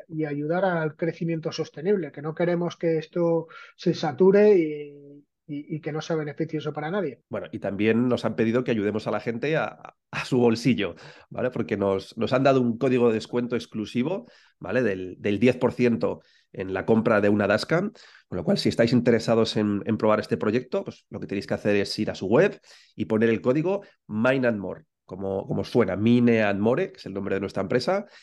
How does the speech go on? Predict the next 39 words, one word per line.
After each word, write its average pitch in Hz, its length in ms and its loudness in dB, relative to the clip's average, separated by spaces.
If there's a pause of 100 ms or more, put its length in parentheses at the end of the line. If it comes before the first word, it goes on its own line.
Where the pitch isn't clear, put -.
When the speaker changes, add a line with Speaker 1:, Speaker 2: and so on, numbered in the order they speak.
(240)
Speaker 2:
Y 120 80 0
oye, 107 280 0 (100)
ahora 113 180 -2
mismo, 127 240 -4
para 123 140 0
que 120 60 -4
os 107 80 -4
hagáis 120 180 -4
una 123 140 -2
idea, 113 180 -4
las 98 220 -10
cámaras 120 500 -6
rondan 120 500 2
los 117 480 0
más 113 280 -10
o - 20 -6
menos 117 220 -4
quinientos 117 500 0
euros 151 320 0
de, 101 180 -6
de 107 80 -4
valor. 131 300 -2 (380)
Así - 180 -10
que, 113 60 -2
oye, 117 140 -4
estamos 104 260 -10
hablando 110 240 0
de, 107 260 -2
de 107 80 -6
un 110 140 -4
ahorro 113 180 0
de 113 80 0
cincuenta 110 380 -4
euritos 123 340 -4
que, 101 240 -12
que - 100 -8
nunca 123 260 2
viene 107 180 2
mal. 82 240 -10